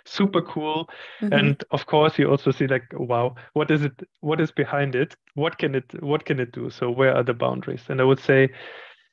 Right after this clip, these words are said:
Speaker 1: people have different, different opinions, but there's always a right to be scared, and there's always a right to, uh, to be cautious of, uh, what you can do. Of course,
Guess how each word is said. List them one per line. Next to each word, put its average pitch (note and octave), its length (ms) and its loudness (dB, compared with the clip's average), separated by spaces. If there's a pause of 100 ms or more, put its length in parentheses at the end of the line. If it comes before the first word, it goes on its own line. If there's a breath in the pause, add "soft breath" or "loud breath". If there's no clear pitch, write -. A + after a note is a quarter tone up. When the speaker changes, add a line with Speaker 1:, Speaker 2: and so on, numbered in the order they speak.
(960 loud breath)
Speaker 1:
people G#3+ 240 2
have E3+ 140 4
different, E3+ 340 2 (280)
different C#3+ 520 0
opinions, D3+ 460 0
but C3 200 -2
there's C3 260 -2
always D3+ 300 0
a C3+ 80 2
right A#2+ 280 -2
to - 100 -16
be B2 140 -12
scared, B2+ 420 2
and B2 120 -6
there's B2 200 -4
always B2 260 -2
a B2+ 60 -2
right A#2+ 260 0
to, B2 160 -6 (280)
uh, C3+ 160 -6
to - 140 -4
be A#2+ 340 0
cautious C3+ 480 2
of, C3 120 -4 (180)
uh, - 200 -2
what C3+ 260 0
you B2+ 80 -2
can B2 180 -2
do. C#3+ 220 0
Of A#2+ 140 -8
course, B2+ 260 -4